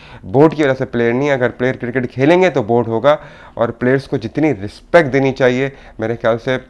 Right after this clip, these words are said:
वो पाकिस्तान क्रिकेट बोर्ड नहीं देती है। ये मैटर के अंदर भी जो है पाकिस्तान क्रिकेट बोर्ड ने स्टेप लिया, लेकिन अभी तक कोई खुलासा नहीं मिला। ट्वेंटी फिफ्थ को फाइनल है, but still, म-,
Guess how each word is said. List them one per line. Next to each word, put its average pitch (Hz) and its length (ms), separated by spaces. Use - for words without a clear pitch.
वो 110 180
पाकिस्तान 110 440
क्रिकेट 107 340
बोर्ड 110 240
नहीं 110 200
देती 101 340
है। 95 120
ये 170 140
मैटर 139 340
के 160 140
अंदर 143 240
भी 156 180
जो 131 160
है 139 460
पाकिस्तान 139 380
क्रिकेट 135 300
बोर्ड 123 240
ने 131 120
स्टेप 127 380
लिया, 131 140
लेकिन 123 260
अभी 123 180
तक 143 240
कोई 156 160
खुलासा 127 380
नहीं 127 120
मिला। 117 180
ट्वेंटी 160 300
फिफ्थ 165 220
को 151 120
फाइनल 147 400
है, 151 140
but 110 140
still, 143 320
म-, 107 180